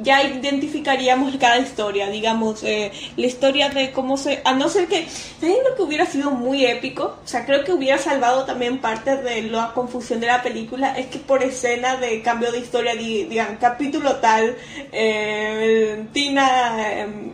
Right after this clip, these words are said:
y no sé qué. Eh, y luego termina la escenas, la, la escena que tiene que ver con ella, y luego capítulo tal, eh, tal, no sé, no sé si ustedes llegaron a ver unas, eh, películas que son como así, como que, vale, o sea, la película dura pues dos, tres horas,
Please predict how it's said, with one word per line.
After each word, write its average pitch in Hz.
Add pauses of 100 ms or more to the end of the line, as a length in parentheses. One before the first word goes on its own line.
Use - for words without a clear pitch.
y 240
no 247
sé 247
qué. - (400)
Eh, 208
y 208
luego 240
termina 262
la 294
escenas, 254 (120)
la, 208
la 220
escena 226
que 247
tiene 202
que 220
ver 196
con 220
ella, 214 (200)
y 254
luego 214 (120)
capítulo 302
tal, 254 (120)
eh, 220
tal, 226
no 339
sé, 254 (320)
no 302
sé 370
si 453
ustedes 320
llegaron 302
a 294
ver 254
unas, 262 (160)
eh, 233
películas 240
que 247
son 220
como 247
así, 220
como 226
que, 208
vale, 247
o 247
sea, 233
la 233
película 320
dura 311
pues 226
dos, 247
tres 240
horas, 233